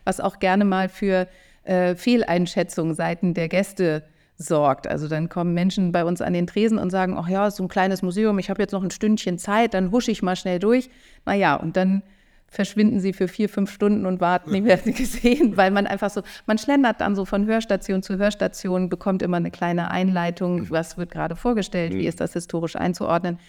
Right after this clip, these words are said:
Speaker 1: Wir sind halt kein archivierendes oder sammelndes Museum, sondern wir stellen Inhalte vor, die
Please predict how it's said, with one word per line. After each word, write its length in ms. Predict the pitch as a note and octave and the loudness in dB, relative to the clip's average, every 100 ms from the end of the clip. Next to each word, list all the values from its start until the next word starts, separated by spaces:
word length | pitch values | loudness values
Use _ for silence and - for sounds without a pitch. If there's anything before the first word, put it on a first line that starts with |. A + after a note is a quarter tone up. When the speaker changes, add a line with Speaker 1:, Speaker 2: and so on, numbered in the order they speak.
| - - - | -20 -20 -6
Speaker 1:
Wir 80 | F3+ | -2
sind 140 | G3 | 2
halt 160 | F#3+ F3+ | 2 0
kein 260 | F#3+ F#3 F#3 | 0 0 2
archivierendes 880 | F3 - F3+ F3+ G#3 G3+ G3 - | 0 -2 -2 2 2 4 2 -2
oder 240 | E3+ E3 D#3+ | -4 -2 0
sammelndes 720 | D3+ F3 A3 G#3 G#3+ G#3 - _ - | 0 2 2 2 0 -4 -12 _ -6
Museum, 500 | G3+ F#3 F#3+ G3+ G#3 | -2 0 2 2 2
sondern 300 | F3+ E3+ E3+ | 0 0 0
wir 100 | E3 | -2
stellen 520 | E3 E3+ E3 F3 F3 E3+ - - - | -4 -2 -2 0 -2 -6 -18 -20 -4
Inhalte 600 | G3 F#3+ D#3+ C#3+ D3+ E3+ | 2 2 0 -2 -2 -6
vor, 400 | - F#3 G3 A3+ | -6 -2 2 2
die 380 | G3+ F#3 F#3+ | 2 -2 0